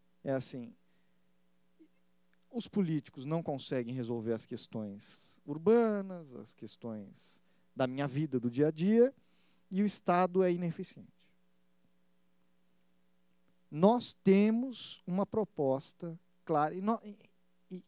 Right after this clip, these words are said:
cá entre nós, nós não discordamos disso. Essa é a questão, a gente fica se defendendo, mas nós não discordamos disso. Qualquer petista sabe que realmente o sistema político brasileiro não tem capacidade de resolver as questões que o povo brasileiro precisa ver resolvidas. Não tem.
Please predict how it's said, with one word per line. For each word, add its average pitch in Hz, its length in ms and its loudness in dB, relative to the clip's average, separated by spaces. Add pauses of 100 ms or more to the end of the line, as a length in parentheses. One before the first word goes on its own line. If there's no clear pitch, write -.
cá 196 160 -2
entre 196 160 -6
nós, 175 220 -4
nós 208 240 -2
não 233 180 -2
discordamos 226 880 0
disso. 110 300 -4
Essa 247 200 0
é - 20 -4
a - 20 -6
questão, 165 260 -4
a 202 40 0
gente 240 140 -6
fica 220 120 -8
se - 100 -10
defendendo, 202 300 -6
mas 254 160 0
nós 277 180 4
não 294 160 2
discordamos 302 680 0
disso. 277 400 -12 (720)
Qualquer 330 380 0
petista 381 460 -2
sabe 285 440 -4
que 220 120 -6
realmente 254 880 2 (400)
o 302 80 -8
sistema 254 400 -2
político 170 440 -2
brasileiro 214 420 0
não 302 320 2
tem 330 260 -4
capacidade 302 640 -4
de 277 60 2
resolver 294 400 4
as 269 100 0
questões 285 380 -2
que - 80 -2
o - 20 -18
povo 294 240 4
brasileiro 277 400 2
precisa 294 220 -4
ver 269 140 2
resolvidas. 269 580 0
Não 339 160 0
tem. 311 260 -2